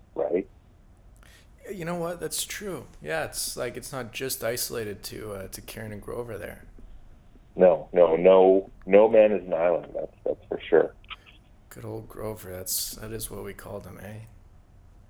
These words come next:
Speaker 1: Yeah, good old Grover. I mean, we always knew he was crazy.
Speaker 2: I,
Speaker 1: But
Speaker 2: I can distinctly remember us even calling him crazy on the air in front of all our fans.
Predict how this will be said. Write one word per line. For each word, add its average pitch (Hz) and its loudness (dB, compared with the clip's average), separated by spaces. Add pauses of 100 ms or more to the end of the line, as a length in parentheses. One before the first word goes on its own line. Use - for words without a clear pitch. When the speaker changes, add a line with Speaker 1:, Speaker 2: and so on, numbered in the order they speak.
Speaker 1:
Yeah, - 2 (240)
good 87 -4
old 92 4
Grover. 80 6 (100)
I 95 10
mean, 110 6
we 117 8
always 147 4
knew 131 0
he 120 -8
was 98 -4
crazy. 110 2 (800)
Speaker 2:
I, 104 -4
Speaker 1:
But 92 8
Speaker 2:
I 78 6
can 110 -14
distinctly 127 -6
remember 104 -8
us 95 -8
even 101 -12 (320)
calling 117 -2
him 107 -12
crazy 104 -10
on 95 -10
the - -14
air 95 -8
in 85 -14
front 90 -16
of 87 -16
all 90 -14
our 87 -16
fans. - -16